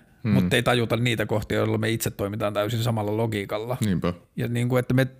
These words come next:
Speaker 2: tykätään sitä toisten ihmisten naurettavaksi tekemisestä. Ja me on niinku se, niinku toisten ihmisten tuomitseminen on kyllä sellainen, jossa mä toivon, että niinku me sekä minä oppisimme niinku paljon paremmaksi, että,
Speaker 1: Mm.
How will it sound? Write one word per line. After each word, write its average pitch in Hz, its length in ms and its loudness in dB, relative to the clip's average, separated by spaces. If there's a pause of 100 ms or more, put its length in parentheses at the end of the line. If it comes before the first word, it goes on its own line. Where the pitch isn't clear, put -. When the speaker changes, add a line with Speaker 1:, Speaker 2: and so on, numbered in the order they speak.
(140)
Speaker 2:
tykätään 131 540 2
sitä 120 180 0
toisten 120 340 2
ihmisten 113 380 -2
naurettavaksi 117 640 -2
tekemisestä. 120 640 -4
Ja 123 60 2
me 143 120 4
on 151 220 2
niinku 160 200 2
se, 165 180 2 (1300)
niinku 196 280 6
toisten 233 440 6
ihmisten 185 420 4
tuomitseminen 123 880 2
on 131 240 0
kyllä 127 300 2
sellainen, 135 640 0
jossa 131 300 0
mä 123 100 0
toivon, 117 540 0
että 120 540 0 (600)
niinku 120 300 2
me 120 420 2 (100)
sekä 113 320 0
minä 113 340 -4 (220)
oppisimme 131 580 -4
niinku 147 220 -4
paljon 143 340 -2
paremmaksi, 156 680 0 (120)
että, 98 360 2
Speaker 1:
Mm. 95 60 -2